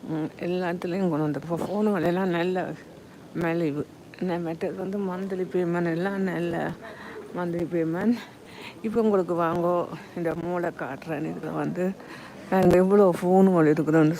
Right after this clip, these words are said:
சூப்பர் ஃபோன் இருக்குது. பாருங்க, oh my God. ஃபோன் தான் ஒவ்வொரு டிசைன்ல இருக்குது ஃபோனு.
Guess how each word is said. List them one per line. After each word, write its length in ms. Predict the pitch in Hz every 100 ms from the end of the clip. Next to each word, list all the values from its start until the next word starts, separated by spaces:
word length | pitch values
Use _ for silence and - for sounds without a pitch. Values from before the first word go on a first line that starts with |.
| -
சூப்பர் 360 | 190 202 185 -
ஃபோன் 240 | 185 175 170
இருக்குது. 280 | 160 160 160 151 - - - - - - - - - - - 196
பாருங்க, 340 | 196 190 185 185 180 - - - - 226
oh 100 | 214 214
my 120 | 202 185 185
God. 260 | 175 170 - - - - - - -
ஃபோன் 340 | 233 247 277 294 302
தான் 260 | 311 320 302 277
ஒவ்வொரு 260 | 277 277 254 220
டிசைன்ல 560 | 233 285 285 277 269 220
இருக்குது 300 | 185 165 165 175
ஃபோனு. 360 | 165 160 165